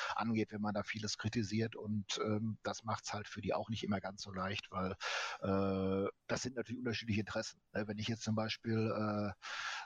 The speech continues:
war wieder verzweifelt in meiner Weekend League, äh, bin, weil ich, ähm, zu viele Gegentore, äh, bekomme und dann, äh, sagen meine E-Sportler mir, das Verteidigen ist zu leicht, dann, äh,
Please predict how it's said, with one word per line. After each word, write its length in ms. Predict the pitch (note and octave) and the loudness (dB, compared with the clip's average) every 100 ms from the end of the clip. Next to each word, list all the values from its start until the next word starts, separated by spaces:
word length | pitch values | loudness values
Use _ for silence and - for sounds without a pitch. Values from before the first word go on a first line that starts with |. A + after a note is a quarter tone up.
| - _ - | -12 _ -2
war 180 | A2+ A2 | -2 2
wieder 200 | A#2 A2+ | 2 0
verzweifelt 540 | - - A#2 A#2+ C3 | -2 -2 0 0 0
in 40 | A#2+ | 2
meiner 240 | A#2 A2 | 2 2
Weekend 320 | A#2 B2 A2+ | 0 -2 0
League, 240 | A2 A#2+ - | 2 2 0
äh, 340 | B2 A#2 A2+ | 2 4 4
bin, 280 | G#2+ A#2 A#2+ | 2 0 2
weil 140 | A2+ | 2
ich, 280 | A2+ A2 - | 2 0 -2
ähm, 180 | B2 A2 | -6 -4
zu 100 | - | -2
viele 180 | A#2 A#2 | 0 2
Gegentore, 1000 | G#2+ C3+ A2+ G#2+ G#2 G#2+ G#2+ G#2+ A2 A2 | 2 0 0 0 2 4 4 2 2 2
äh, 40 | G#2 | 0
bekomme 400 | G#2+ - A#2 B2+ | -2 -2 0 0
und 260 | A#2 A2 | 0 0
dann, 320 | A2 A2+ A#2+ A#2+ | -2 -2 -2 0
äh, 140 | A#2 | 0
sagen 260 | G#2+ A#2 A2+ | 0 -2 0
meine 180 | A2+ | 0
E-Sportler 440 | A2+ A2+ - B2 G#2 | 0 -2 -2 -2 0
mir, 100 | A2+ | 0
das 140 | A2 | 0
Verteidigen 520 | - A2+ C3 C3+ A#2 | -2 -2 -2 0 -2
ist 200 | G#2 - | -2 -8
zu 120 | - A2 | -4 0
leicht, 520 | G#2 A2 - - - | 0 0 -4 -6 -4
dann, 160 | A2 G#2+ | -6 -2
äh, 460 | G#2+ G#2+ G#2+ G#2+ | -2 0 2 0